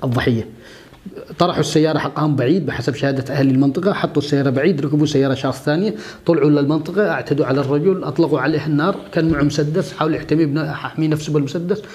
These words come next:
ورجع لبيته. راح جاب الآلي، هذا أخو أب-، أخو ال-، الضحية، أخو زوجة عيسى، ونزل راجع لمنطقة عمله. فحدث من جديد ال-، ال-، أطلقوا على المسيلات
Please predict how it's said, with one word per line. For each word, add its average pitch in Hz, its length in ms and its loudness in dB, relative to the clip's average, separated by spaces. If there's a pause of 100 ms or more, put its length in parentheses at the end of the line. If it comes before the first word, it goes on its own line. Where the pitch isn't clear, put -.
(320)
ورجع 160 260 4
لبيته. 127 380 2
راح 190 180 0
جاب 156 180 2
الآلي، 151 420 0 (720)
هذا 127 220 2
أخو 175 240 2 (460)
أب-، 165 220 -2
أخو 160 220 2
ال-، 180 180 0
الضحية، 165 720 2 (1400)
أخو 175 180 2
زوجة 156 360 2
عيسى، 120 220 -4 (800)
ونزل 196 520 4
راجع 165 300 2
لمنطقة 160 520 0
عمله. 147 380 -2 (100)
فحدث 165 460 0
من 151 140 4
جديد 170 500 0
ال-، 139 180 2
ال-، 127 760 -4
أطلقوا 151 340 0
على 147 140 2
المسيلات 143 520 2